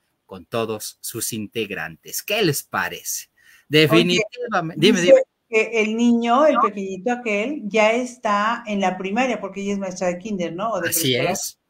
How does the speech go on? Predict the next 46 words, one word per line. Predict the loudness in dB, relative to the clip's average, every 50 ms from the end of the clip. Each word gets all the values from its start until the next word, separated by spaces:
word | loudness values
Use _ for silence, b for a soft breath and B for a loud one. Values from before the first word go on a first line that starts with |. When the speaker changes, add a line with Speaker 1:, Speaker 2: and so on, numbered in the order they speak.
| _ _ _
Speaker 2:
Él | -4 -2 2
ya | 2 2
está | 2 2 2
en | 2 2
la | 0 0
primaria | -2 -2 0 0 2 2 2 2 0 0 0
y | 2 2
ha | 4 4
ido | 2 0 -2 0 0 2 2 0 0 -2
a, | 0 0 0 0 -2 -4 -8 -12 -14 -14 -14
o | -14
sea, | -12 -10 -12 -10 -8
pues, | -8 -8 -8
está | -6 -4
en | 0 0
la | 0 0
primaria | 0 -2 -2 -2 -2 -2 0
con | -2 0 0 0
algunos | 0 0 0 2 2 2 2
de | 2 0
los | -2 -4 -8
antiguos | -10 -10 -4 -2 -2 -2 -2
compañeros | -2 -6 -6 -6 -6 -6 -4 -2 -2 -2 -4 -4
de | -8 -10
preescolar | -10 -10 -10 -10 -12 -10 -10 -6 -4 -2 0 2 2 2 2 0 B B B B B B B
y | -10 0 4
ya | 4 4 6 6
todos | 4 2 2 0 -2
se | -4 -6 -6
comunican | -6 -6 -4 -4 -4 -4 -4 -4 -2 -2 -2 -2 -2 -4 -4 -4 -4 -2 -2 0
así, | -2 -2 -2 -4 -6 -4
cada | -2 0 0 0
vez | 0 -2 -4 -8 -12 -14 -8
le | -4 -2 0
han | 0
hablado | 2 0 0 0 -2 -2 -2 -4 -6
de | -8
otras | -8 -10 -10 -10 -10 -12
escuelas | -16 -12 _ -6 -4 -4 -4 -6 -6
para | -6 -6 -4 -2 -2 -2
aplicar | -2 -4 -6 -6 -4 -4 -2 2 4 6 6 4 4 0 -6 -8
el | -8 -4 -2
mismo | -2 -2 0 0 -2 -2 -2
método | -2 -2 -2 -2 -2 -4 -4 -4 -4 -6 -8
que | -6 -4 -2 -2 0 0
ella | -2 -2 -4 -4 -4 -4 -4 -6 -8